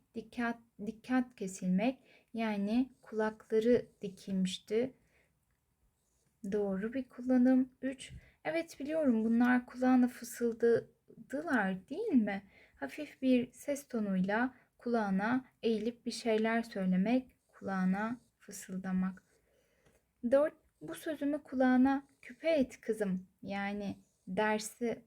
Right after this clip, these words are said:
unutmamak, başa gelen bir durumdan dersi unutmamak. Her önünden geçtiğim insanın söylediklerine kulak misafiri oluyorum. Merak edip dinlemek anlamı taşır. Cevabımız bir,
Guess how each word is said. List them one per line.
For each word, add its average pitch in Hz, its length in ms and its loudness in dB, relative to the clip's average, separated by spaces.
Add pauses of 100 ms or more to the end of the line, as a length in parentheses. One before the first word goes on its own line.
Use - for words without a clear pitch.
unutmamak, 196 720 -2 (140)
başa 208 260 -4
gelen 185 500 -2
bir 214 240 -2
durumdan 180 640 -2 (480)
dersi 208 600 -6 (100)
unutmamak. 185 720 -4 (420)
Her 330 180 -4
önünden 285 600 2
geçtiğim 202 600 -4
insanın 240 720 0
söylediklerine 214 1080 -4 (360)
kulak 320 420 -14
misafiri 202 720 -8
oluyorum. 185 720 -2 (220)
Merak 220 480 -4
edip 202 320 -6 (580)
dinlemek 220 560 -4
anlamı 190 400 -4
taşır. 220 480 -6 (320)
Cevabımız 190 920 -4
bir, 233 300 -6